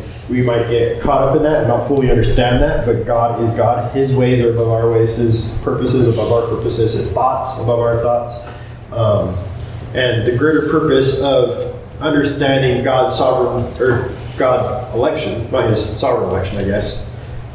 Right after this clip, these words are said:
um, in letting other people choose, is that man's choice is, is his. That man has a choice as free worship.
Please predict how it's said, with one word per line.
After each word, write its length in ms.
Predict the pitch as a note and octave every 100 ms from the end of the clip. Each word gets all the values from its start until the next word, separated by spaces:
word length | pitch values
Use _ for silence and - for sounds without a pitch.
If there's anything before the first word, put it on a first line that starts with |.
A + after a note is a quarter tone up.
| -
um, 380 | A#2+ A2 F#2+ F#2 - - - -
in 380 | A#2+ A#2 G2+ A#2
letting 220 | C3 F#3
other 220 | F3+ E3+
people 220 | F3 G#2 G2+
choose, 560 | - G2+ G2 A2 - - - -
is 200 | - A#2+
that 240 | A#2+ A2 G#2+
man's 480 | B2+ D#3 D#3+ - -
choice 640 | B2+ G#2+ G2+ G2+ - - - - - - - - - - -
is, 640 | B2+ B2 A2+ G#2+ - - -
is 180 | A2+ A2+
his. 280 | A2+ - G#2
That 60 |
man 140 | B2 C3+
has 180 | C3
a 120 | - -
choice 420 | D3+ C3 - -
as 280 | A#2 A#2 -
free 320 | B2+ A#2+ A2
worship. 520 | G#2+ G#2 - - -